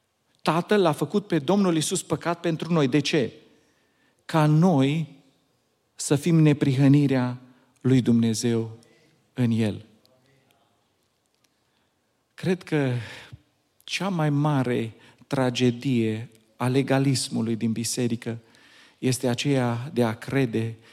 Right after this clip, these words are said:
că neprihănirea sunt prin fapte proprii. Prin felul cum am purtat eu săptămâna aceasta sau luna aceasta.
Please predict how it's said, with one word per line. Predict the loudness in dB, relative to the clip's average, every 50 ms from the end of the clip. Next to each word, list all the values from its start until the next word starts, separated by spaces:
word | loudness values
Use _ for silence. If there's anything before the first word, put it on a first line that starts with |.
| _ _
că | -6 -4 -2
neprihănirea | 0 0 0 -2 -2 -2 0 0 0 2 2 0 0 -2 -4
sunt | -6 -4 -4 -6 -6
prin | -6 -6 -6 -6
fapte | -6 -6 -6 -6 -6 -8 -10 -10 -8 -8 -8 -8
proprii. | -8 -6 -6 -6 -6 -10 -16 -18 -18 -20 _ _ _ _ _ _ _ _ _ _ _ _ _ _ _ _ _ _ _ _ _ _ _
Prin | 0 2 2 2
felul | 2 2 4 4 4 4
cum | 2 0 0 2
am | 2 2
purtat | 2 0 -2 -2 -2 -2 -2 -2 -2
eu | -4 -4
săptămâna | -4 -4 -8 -8 -8 -4 -2 0 2 2 2 0
aceasta | -2 -2 -6 -8 -8 -10 -10 -10
sau | -8 -6 -4 -2
luna | -2 0 0 0 -2
aceasta. | -4 -6 -8 -10 -10 -14 -16 -18